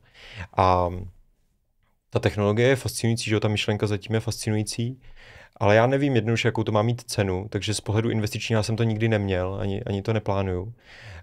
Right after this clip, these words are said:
A myslím si, že to neřeší ten základní problém peněz, eh, protože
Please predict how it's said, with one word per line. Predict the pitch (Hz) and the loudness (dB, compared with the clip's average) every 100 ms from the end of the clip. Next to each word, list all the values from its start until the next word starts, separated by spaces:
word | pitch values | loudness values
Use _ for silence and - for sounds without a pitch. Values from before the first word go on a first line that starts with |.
| - | 0
A | 98 95 92 92 98 95 _ _ _ | 4 6 4 2 -2 -10 _ _ _
myslím | 107 - 151 | -4 -2 -2
si, | 151 | 0
že | 160 | 2
to | 165 | 4
neřeší | 151 127 156 175 - 98 | 4 4 2 0 -2 -6
ten | - 107 | -2 2
základní | 110 104 113 120 | 4 4 2 0
problém | 120 107 98 101 98 104 104 - | 0 2 4 4 4 0 -6 -2
peněz, | 92 98 147 - - - _ _ _ - _ - | 0 0 -4 -8 -16 -20 _ _ _ -20 _ 0
eh, | 107 104 98 | 2 4 2
protože | - - 113 104 139 151 156 | -2 -2 -2 0 2 2 -2